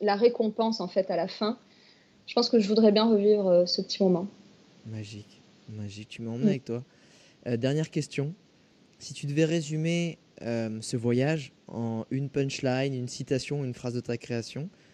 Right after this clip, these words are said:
Speaker 2: ça serait laquelle ?
Speaker 1: Euh, je dirais que le voyage n'est voyage que s'il n'a pas de destination.
Speaker 2: Oh. Ça, c'est une phrase de ta création.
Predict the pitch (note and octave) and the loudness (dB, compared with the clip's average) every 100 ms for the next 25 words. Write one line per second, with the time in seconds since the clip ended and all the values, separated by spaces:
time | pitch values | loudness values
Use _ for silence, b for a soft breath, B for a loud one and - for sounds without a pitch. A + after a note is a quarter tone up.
0 | b b - A#2+ - A#2 G#2+ - A2 A#2+ | b b -10 -10 -6 -6 -6 -8 -10 -12
1 | _ b b b b _ _ _ _ _ | _ b b b b _ _ _ _ _
2 | - - - - A3 G#3+ A3 G3 A3+ C4+ | -16 -14 -16 -4 4 6 6 8 8 6
3 | C#4 - A3 G3+ G3 F#3+ - G#3+ A3 G3 | 4 6 8 8 6 4 4 8 8 6
4 | F#3+ A#3 A#3 A3 A#3+ C4+ B3 A3 F#3+ G3+ | 6 6 8 6 6 4 4 2 2 4
5 | A3 C4+ A#3 A3+ G3+ G#3+ A#3+ - A3 - | 6 6 6 6 6 4 2 -2 -2 2
6 | G#3 G3+ A3 A3+ G3 F#3+ - F#3+ F#3+ - | 2 2 2 2 0 -2 -2 -4 -4 -10
7 | F#3+ - _ _ _ _ _ _ _ _ | -14 -16 _ _ _ _ _ _ _ _
8 | _ _ _ _ _ - A3 E3 B2+ A#2 | _ _ _ _ _ -10 -4 0 0 -2
9 | A2 G2+ F#2 _ _ _ _ _ _ _ | -4 -8 -12 _ _ _ _ _ _ _
10 | - B3 A#3 E3+ D3+ C#3+ D3+ C#3+ C3+ - | -2 2 2 4 2 4 2 0 0 -2
11 | B2 | -6